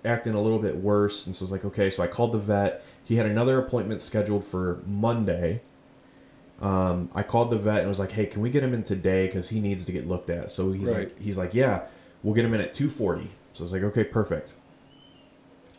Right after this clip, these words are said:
Speaker 1: Two o'clock rolls around, and I'm getting dressed. I'm heading, I'm literally leaving to go to Mom's. And, uh, Mom calls me,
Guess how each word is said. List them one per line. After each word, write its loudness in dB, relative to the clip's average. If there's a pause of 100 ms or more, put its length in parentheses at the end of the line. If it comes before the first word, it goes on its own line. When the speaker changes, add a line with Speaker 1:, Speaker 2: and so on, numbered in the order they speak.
(180)
Speaker 1:
Two 2
o'clock 0
rolls 0
around, -6 (580)
and -2
I'm -2
getting 4
dressed. 0
I'm -6
heading, 0
I'm 0
literally 2
leaving 0
to -6
go 2
to 0
Mom's. -8 (720)
And, 2
uh, 0 (420)
Mom 2
calls -2
me, -6